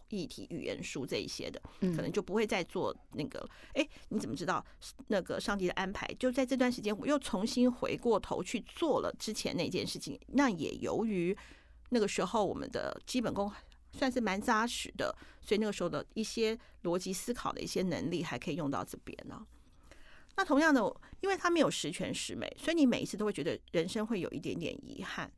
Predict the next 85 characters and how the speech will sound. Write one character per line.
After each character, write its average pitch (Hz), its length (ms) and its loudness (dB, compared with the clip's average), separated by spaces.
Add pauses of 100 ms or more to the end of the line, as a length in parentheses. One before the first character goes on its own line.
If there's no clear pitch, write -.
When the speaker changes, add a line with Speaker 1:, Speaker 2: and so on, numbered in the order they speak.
(300)
Speaker 1:
那 262 80 4
这 262 100 4
些 247 160 8
遗 208 140 2
憾， 214 220 0
也 131 100 0
就 220 220 -2
是 220 140 0
让 226 160 4
你 277 100 -2
下 214 200 0
次 233 120 -4
再 226 140 2
遇 233 120 0
到 233 80 4
另 254 160 6
外 247 100 4
一 208 40 -4
个 - 80 -2
选 - 220 -4
择 - 160 -6
的 147 120 -2
时 - 160 -4
候， 185 180 -2
你 147 120 -2
可 - 180 -4
以 165 60 -2
让 185 200 0 (260)
以 175 100 -2
后 202 120 -2
的 190 80 -4
遗 - 140 -8
憾， - 220 -8
遗 175 160 -4
憾 190 200 -2
变 185 220 -2
少 - 380 -4
一 170 80 -8
些。 - 420 -8 (300)
Speaker 2:
嗯。 185 420 8 (180)
Speaker 1:
对 - 120 -2
啊， 92 100 2
所 392 140 2
以 - 20 6
我 294 100 6
觉 190 160 0
得 208 160 2
是 240 200 0
一 - 100 -2
定 202 200 0
有 - 140 0
遗 - 120 -6
憾。 - 220 0
然 294 100 6
后 349 100 2
它 - 80 4
里 339 140 2
头 180 120 -2
还 180 100 4
问 196 200 0
说， 190 320 0 (420)
生 330 200 0
养 262 200 6
小 - 220 4
孩 - 140 -4
的 - 120 -6
看 196 240 0
法， - 320 -4
其 - 140 0
实 349 100 4
这 359 80 0
个 370 80 4
生 349 140 0
养 285 160 6
小 - 100 2
孩 - 120 0
的 - 80 -4
看 - 180 -4
法， - 140 -4
其 - 160 -8
实 208 80 -4
就 226 120 2
是 208 120 -2
跟 208 180 0
你， - 180 -4